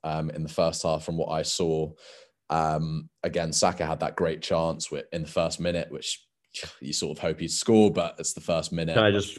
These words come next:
Speaker 2: point out what a brilliant ball by Partey that was for that,
Speaker 1: He had an
Speaker 2: for that?
Speaker 1: exceptional first half, did he not? He was, he was,
Speaker 2: I
Speaker 1: he
Speaker 2: just, I, yeah, God, it's, it really is ha-, hard to take that, that we didn't do something with that. But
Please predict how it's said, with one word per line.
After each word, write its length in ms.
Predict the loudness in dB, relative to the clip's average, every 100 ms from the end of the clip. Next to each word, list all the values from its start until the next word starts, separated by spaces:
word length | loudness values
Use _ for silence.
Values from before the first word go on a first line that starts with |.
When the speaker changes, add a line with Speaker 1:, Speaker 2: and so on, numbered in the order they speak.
| -6
Speaker 2:
point 140 | 2
out 100 | 6
what 80 | 6
a 80 | 4
brilliant 420 | 2 2 4 4
ball 180 | 2 2
by 100 | 0
Partey 400 | 2 2 2 0
that 180 | 0 2
was 240 | 0 -4
for 140 | -4 -4
that, 240 | -4 -4 -2
Speaker 1:
He 120 | 2
had 200 | 4 4
an 80 | 2
Speaker 2:
for 60 |
that? 260 | 0 -4 -6 _
Speaker 1:
exceptional 440 | -2 0 -2 -6 -4
first 320 | -2 -2 0
half, 240 | -2 0
did 140 | -4 -4
he 100 | -4
not? 260 | -4 -4
He 140 | -4 -2
was, 280 | -2 -4
he 140 | -4 -2
was, 220 | -2 2
Speaker 2:
I 140 | 4
Speaker 1:
he 60 | 6
Speaker 2:
just, 200 | 2 2
I, 220 | 4 6
yeah, 280 | 8 6 2 0
God, 220 | 0 2
it's, 400 | 0 -4 -10 -14 _
it 260 | 2 4 6
really 280 | 6 8 8
is 140 | 8
ha-, 360 | 4 0 0 0
hard 240 | 2 2
to 100 | 2
take 320 | 2 2 2
that, 340 | -2 -4 -6 -8 -4
that 180 | -2 0
we 80 |
didn't 260 | 0 0 2
do 140 | 0
something 340 | 0 -2 -4 -4
with 140 | -4
that. 280 | -4 -6 0
But 320 | 2 2 0